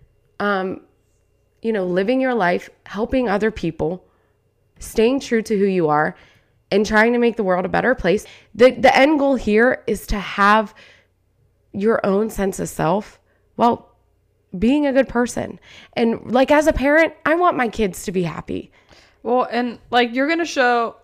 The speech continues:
Speaker 2: like, you're gonna have love and support for your kids no matter what. And this is just another example of a, a, an extreme way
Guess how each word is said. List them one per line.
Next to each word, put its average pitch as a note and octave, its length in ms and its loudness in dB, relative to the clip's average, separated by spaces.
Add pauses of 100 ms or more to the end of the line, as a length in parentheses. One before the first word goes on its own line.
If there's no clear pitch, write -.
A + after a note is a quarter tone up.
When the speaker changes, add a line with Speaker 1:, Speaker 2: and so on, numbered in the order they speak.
Speaker 2:
like, G#3+ 200 -4
you're A#3+ 160 -6
gonna D#4+ 180 -2
have D4 180 -2
love A3 180 -4
and A#3 100 -8
support G#3+ 320 -8
for G#3+ 120 -6
your F#3 120 -6
kids G3 240 -8
no G3 60 -10
matter E3+ 220 -6
what. E3 280 -8
And G3+ 160 -8
this G#3+ 200 -4
is A3 120 -10
just G3+ 240 -8
another F3 360 -4
example E3 720 -8 (280)
of G3 120 -2 (240)
a, F#3+ 40 -2
a, F#3 160 -2 (460)
an G3+ 120 -4
extreme A#3 720 -4
way F3 420 0